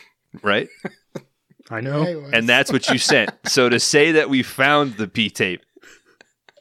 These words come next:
Speaker 2: Well,
Speaker 3: I mean, is it really that great, Kron?
Speaker 1: No.
Speaker 3: Or is that
Speaker 1: It's,
Speaker 3: the
Speaker 1: I,
Speaker 3: only way you can get off
Speaker 1: objectively,
Speaker 3: that?
Speaker 1: it's bad.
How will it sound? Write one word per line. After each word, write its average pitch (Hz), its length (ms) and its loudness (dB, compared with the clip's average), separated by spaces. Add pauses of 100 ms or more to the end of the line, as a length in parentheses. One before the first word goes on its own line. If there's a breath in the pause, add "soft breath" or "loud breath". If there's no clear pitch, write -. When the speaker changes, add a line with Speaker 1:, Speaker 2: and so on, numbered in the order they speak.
(3500 soft breath)
Speaker 2:
Well, 98 160 -8
Speaker 3:
I 120 80 -4
mean, 147 140 -8
is 139 180 -8
it 139 40 -10
really 196 480 -4
that 147 280 -6
great, 123 400 -12 (280)
Kron? 190 360 -6 (1300)
Speaker 1:
No. 160 360 0
Speaker 3:
Or 131 60 -4
is 123 100 -10
that 131 140 -12 (180)
Speaker 1:
It's, 170 240 0
Speaker 3:
the - 100 -4
Speaker 1:
I, 151 60 2
Speaker 3:
only 135 160 -8
way 131 200 -6
you 131 60 -8
can 156 100 4
get 139 60 -4
off - 0 -
Speaker 1:
objectively, 123 640 0
Speaker 3:
that? 117 60 2
Speaker 1:
it's - 120 -2
bad. 104 460 -4